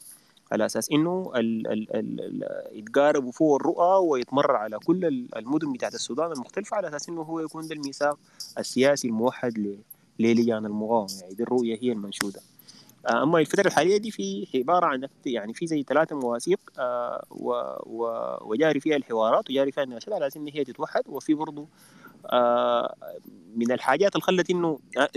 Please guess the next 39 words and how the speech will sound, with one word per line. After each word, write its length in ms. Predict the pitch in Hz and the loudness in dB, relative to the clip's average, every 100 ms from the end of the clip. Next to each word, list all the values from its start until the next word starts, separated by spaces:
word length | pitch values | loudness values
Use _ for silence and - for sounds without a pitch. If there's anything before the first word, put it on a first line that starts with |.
| 135 | 2
هو 60 | 160 | 6
ده 60 | 165 | 6
الإشكالات 380 | 156 - 135 | 4 4 4
اللي 100 | 131 | 2
داير 100 | 123 120 | -2 -4
أتكلم 260 | - 117 | -4 -6
فيها. 160 | 107 117 | -6 -10
من 60 | |
الحاجات 240 | 107 165 208 | -2 0 0
اللي 100 | 185 | -2
خلت 220 | 208 190 | -2 -2
إنه 160 | 202 190 | -4 0
هو 160 | 185 | 0
الميثاق 300 | 180 160 190 | -2 -4 -4
السياسي 280 | 170 175 170 | -4 -6 -6
ده 60 | 175 | -6
ما 120 | 180 | -2
يت-، 220 | 165 151 | -2 -4
ما 120 | 147 | -2
يلقى 220 | 165 160 | 0 2
قبول 380 | 131 123 139 151 | 0 -2 -2 0
أو 100 | 151 | 0
كده، 220 | 156 196 | -2 0
على 140 | 196 135 | 0 0
أساس 200 | 139 135 | -8 -10
إنه 140 | 175 | -10
هو 200 | 165 175 | -8 -8
في، 180 | 165 175 - _ _ _ _ | -8 -10 -12 _ _ _ _
في، 360 | - - 180 190 - _ _ - _ _ _ | -12 -2 0 0 -8 _ _ -20 _ _ _
في، 400 | - - 190 190 - _ - | -10 -4 -2 -2 -6 _ 0
آه، 460 | 123 127 120 120 | 2 2 0 -2
في 280 | 117 - 175 | -2 0 0
محليات، 600 | 170 - 123 120 151 185 - _ - - - - - | 0 0 2 4 6 4 0 _ -18 -16 -16 -18 -8
في، 380 | - 165 165 165 - | -2 0 0 -2 -2
آه، 220 | 113 110 | -2 -2
محليات 420 | 107 120 127 156 | -2 2 4 2
في 100 | - | 0
سنار 360 | 131 143 240 214 | -2 0 2 4
هو 280 | 196 190 | 6 6